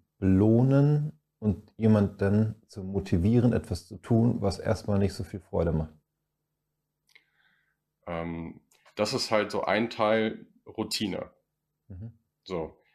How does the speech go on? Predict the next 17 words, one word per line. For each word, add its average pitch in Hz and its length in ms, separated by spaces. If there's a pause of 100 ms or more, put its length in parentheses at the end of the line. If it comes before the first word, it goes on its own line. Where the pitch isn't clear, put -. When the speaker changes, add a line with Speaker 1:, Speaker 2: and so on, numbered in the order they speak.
(240)
Speaker 2:
wie, 120 340
wie 113 80
kann 107 180
ich 104 180
Routinen 113 580
oder 101 220
langweilige 98 680
Aufgaben 92 760 (1400)
ein 92 160
wenig 90 400 (920)
spaßiger 101 520
gestalten 87 500
und 87 100
da, 117 440 (520)
oder 98 180
motivierender 101 600
gestalten? 82 560